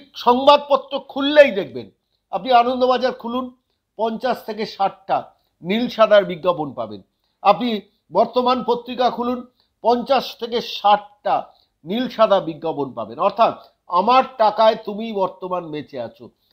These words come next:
আমার টাকায় আনন্দবাজার তুমি বেঁচে আছো, আমার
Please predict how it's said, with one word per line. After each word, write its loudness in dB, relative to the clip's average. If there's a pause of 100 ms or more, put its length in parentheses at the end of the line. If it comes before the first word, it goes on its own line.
(180)
আমার 6 (280)
টাকায় 4
আনন্দবাজার 0
তুমি -14
বেঁচে -12
আছো, -14 (360)
আমার 4